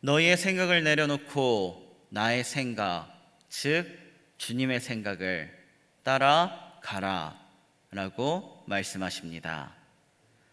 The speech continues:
우리에게 가장 중요한 것은 내 생각이 아니라 주님의 생각입니다.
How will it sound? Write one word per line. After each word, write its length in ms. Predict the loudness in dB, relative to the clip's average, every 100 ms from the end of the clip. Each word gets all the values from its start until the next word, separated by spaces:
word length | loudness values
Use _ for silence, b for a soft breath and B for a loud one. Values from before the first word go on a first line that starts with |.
| b b b b _
우리에게 400 | 2 6 6 4
가장 380 | 2 6 6 4
중요한 420 | 0 2 2 4
것은 680 | 2 2 2 2 2 -2 -10 -20 _ _
내 280 | 0 2 2
생각이 460 | 0 -2 -2 0 -2
아니라 560 | -2 -2 0 0 -4 -12 -20 _ _ -8
주님의 840 | -6 -4 -4 -2 0 0 -6 -16
생각입니다. 1000 | -12 -8 -6 -6 -8 -12 -10 -10 -10